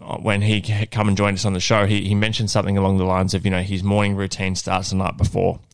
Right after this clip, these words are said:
Um, so I've tried to adopt that. Um, so I thought what I could do today in this episode is just run you through a few of the things I like to do before sleep to make sure that, one, I can actually fall asleep straight away, which I know is an issue for a lot of people.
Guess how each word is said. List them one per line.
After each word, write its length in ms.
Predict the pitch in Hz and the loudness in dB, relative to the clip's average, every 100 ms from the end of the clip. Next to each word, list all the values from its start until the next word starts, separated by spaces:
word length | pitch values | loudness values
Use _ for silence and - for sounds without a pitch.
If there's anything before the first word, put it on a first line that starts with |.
| - | -8
Um, 380 | 95 90 87 82 | -4 -2 -4 -2
so 160 | 104 | 0
I've 140 | 104 92 | 0 2
tried 260 | 113 107 | 2 2
to 100 | 101 | 2
adopt 360 | 95 101 101 - | 0 0 0 -2
that. 280 | 98 - - _ _ _ _ - - | -2 -4 -12 _ _ _ _ -16 -6
Um, 260 | 95 101 95 | -2 0 2
so 140 | 113 | 2
I 80 | 117 | 2
thought 140 | 139 | 2
what 100 | 131 | 2
I 80 | 117 | 0
could 120 | 120 | 0
do 140 | 107 101 | 0 0
today 360 | - 101 101 | 0 -2 0
in 100 | 98 | 0
this 140 | 95 98 | 0 -2
episode 280 | 95 98 98 | -2 0 0
is 80 | 92 | -2
just 140 | 92 | -2
run 200 | 98 101 | 0 0
you 80 | 92 | 0
through 340 | - 104 95 - - - - - - | -2 -2 -2 -4 -20 -20 -20 -20 -8
a 80 | 117 | 2
few 140 | 151 | 4
of 40 | |
the 60 | 127 | 4
things 220 | 135 120 | 2 2
I 60 | 117 | 4
like 180 | 117 117 | 2 0
to 80 | |
do 120 | 107 107 | -2 -2
before 300 | 98 110 98 | -2 -2 -2
sleep 300 | - 104 - | 0 -2 -2
to 80 | |
make 220 | 101 95 - | -2 -2 0
sure 260 | 98 95 | 2 2
that, 180 | 90 85 | 2 0
one, 260 | 107 120 117 | 2 2 0
I 60 | |
can 160 | 107 101 | 0 -2
actually 260 | 101 98 | -2 -4
fall 220 | 90 104 98 | -2 0 0
asleep 320 | - 98 87 | -2 -6 -4
straight 220 | 107 98 | -4 -2
away, 260 | 90 110 127 | 0 0 0
which 220 | 101 104 | 0 0
I 60 | |
know 160 | 98 95 | 2 2
is 180 | 95 95 | 2 0
an 100 | - | -4
issue 340 | 73 98 104 92 | -4 -4 -2 -2
for 140 | 98 | -2
a 20 | |
lot 120 | 95 | -2
of 60 | 92 | 2
people. 420 | 98 107 110 98 | 0 2 -2 -2